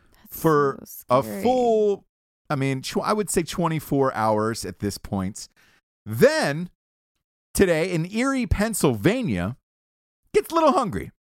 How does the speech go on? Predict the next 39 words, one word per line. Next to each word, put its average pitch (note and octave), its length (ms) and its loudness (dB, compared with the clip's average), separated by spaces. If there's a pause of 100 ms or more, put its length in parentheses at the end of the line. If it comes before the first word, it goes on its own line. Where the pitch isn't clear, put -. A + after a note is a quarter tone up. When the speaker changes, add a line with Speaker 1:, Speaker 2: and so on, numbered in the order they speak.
(120)
Speaker 2:
you D#3+ 100 -2
know, A3+ 300 0
murdering F#3 520 2
people C#3+ 460 0 (280)
live F3+ 280 4
on E3 160 2
Facebook C3 600 0 (300)
Speaker 1:
And G#3+ 120 -2
this C4+ 140 0
Speaker 2:
works, A#3 200 6
Speaker 1:
started, B3 300 0
Speaker 2:
really B3+ 300 4
works C#3+ 320 2
up C3 160 2
a G2+ 40 -4
fucking A2+ 360 -2
appetite, F#2 220 2
Speaker 1:
this E2 100 -4
started E2 180 0 (260)
Speaker 2:
apparently. B3 180 -6
Speaker 1:
in A#3+ 40 -4
Cleveland. C#3 720 -8 (200)
Speaker 2:
Started A3+ 440 2
in C4 60 2
Speaker 1:
So B3+ 40 0
Speaker 2:
Cleveland. C4 380 2
Speaker 1:
he C#4+ 40 2
got B3 240 0 (100)
all A#3+ 300 2
Speaker 2:
He - 20 -16
Speaker 1:
the G4+ 140 0
way. G3+ 440 -2 (100)
Speaker 2:
to E3+ 220 0
Erie, F#3+ 220 2
Pennsylvania. G2 840 -2 (240)
Now, F#3 280 2
I, G3+ 100 2 (180)
I, F#3 80 2
Speaker 1:
I G3+ 40 -4